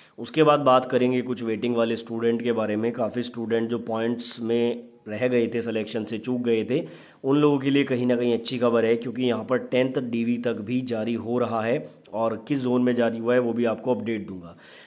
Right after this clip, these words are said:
उससे पहले अगर आप लोगों ने चैनल को सब्सक्राइब नहीं किया है तो अभी चैनल को सब्सक्राइब करके आप सबसे पहले बेल आइकन को प्रेस कर लीजिए, क्योंकि हमारे चैनल पर जेन्युइन और ऑथेंटिक इन्फॉर्मेशन हमेशा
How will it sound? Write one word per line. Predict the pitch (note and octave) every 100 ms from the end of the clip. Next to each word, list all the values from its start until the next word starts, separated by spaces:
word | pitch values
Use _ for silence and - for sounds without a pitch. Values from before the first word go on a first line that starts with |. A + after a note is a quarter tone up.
| -
उससे | A#2 -
पहले | C#3+ C#3+
अगर | C#3+ C#3
आप | B2+ C3
लोगों | C3
ने | C3+
चैनल | C3 A#2 A#2
को | A#2+
सब्सक्राइब | A#2+ - B2+ A#2 A2
नहीं | G#2+ A#2+
किया | A#2+ A#2
है | A#2
तो | B2
अभी | A#2
चैनल | A2+ A2 A2
को | A2
सब्सक्राइब | A2+ - - A#2+
करके | A2+ A2+ G#2
आप | G#2+ -
सबसे | G#2 A#2
पहले | A2 A2
बेल | A2 G#2+
आइकन | G#2+ A2 G#2+
को | A2+
प्रेस | A#2+ B2 B2+
कर | C3
लीजिए, | A#2+ B2 B2+
क्योंकि | B2+ A2+
हमारे | A2+ A2+ A#2
चैनल | A#2 A2+ A2
पर | A#2+ A#2+
जेन्युइन | G2+ A2+ A#2 A#2+
और | A#2
ऑथेंटिक | A2+ A2+ A2+ B2
इन्फॉर्मेशन | A#2 A2 A2 A2 G#2+ G#2+
हमेशा | G#2 G#2 C3